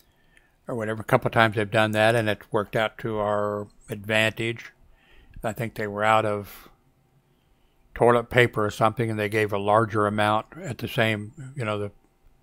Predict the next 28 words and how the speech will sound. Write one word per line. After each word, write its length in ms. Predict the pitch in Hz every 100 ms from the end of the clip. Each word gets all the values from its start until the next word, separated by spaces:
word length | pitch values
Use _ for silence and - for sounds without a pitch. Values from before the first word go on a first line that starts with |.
| _ _ _ _ _
and 160 | - 113
it 20 |
was 120 | 113
something 320 | - 127 117
else 320 | 107 107 107
like 240 | 101 98 -
that, 260 | 101 101
I 60 | 104
think. 420 | 101 104 101 - - _ - - - -
Well, 200 | 143 131
well, 160 | 156 139
I 20 |
think 180 | 156 151
the 80 | 123
last 300 | 113 113 -
time 260 | 101 101
the 220 | 101 101
ex-wife 520 | 107 107 - 110 101 120
wasn't 300 | 104 101 -
too 160 | 117
happy 340 | 101 104 - 104
because 560 | 104 - 104 104 - - - _ _ _ _ _ _ _ _ -
she 200 | - 127
ordered 520 | 113 110 104 95 113 - - _ _ _ _ _ _ _
a 180 | 123 110
mixed 460 | 110 120 - -
box 400 | - 104 101 -
of 320 | - 113 104